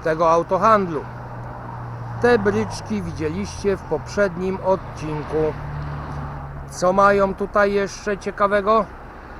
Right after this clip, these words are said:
Witam ponownie. Łapy, komentarze mile widziane, reklam nie przewijamy. Jeżeli nie subskrybujesz, a chcesz być z filmami na bieżąco, zostaw subika.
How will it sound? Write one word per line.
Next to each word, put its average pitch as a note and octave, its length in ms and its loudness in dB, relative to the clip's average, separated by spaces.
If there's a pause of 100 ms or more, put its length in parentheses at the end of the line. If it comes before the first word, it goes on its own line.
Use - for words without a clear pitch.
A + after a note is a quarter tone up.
(1400)
Witam G#3+ 340 2
ponownie. F3 500 0
Łapy, G#3+ 320 2
komentarze G3+ 640 0
mile G3+ 240 -4
widziane, G#3 460 -2
reklam G3 420 0
nie G3 120 -4
przewijamy. G3+ 680 -2
Jeżeli F#3 420 -4
nie G3+ 160 -4
subskrybujesz, G3 920 -8 (480)
a D#3+ 120 0
chcesz G3+ 400 -2
być G3+ 200 -4
z - 100 -14
filmami G3+ 420 -2
na F#3+ 120 2
bieżąco, F#3 640 -2 (400)
zostaw G3 580 0
subika. G3+ 640 -6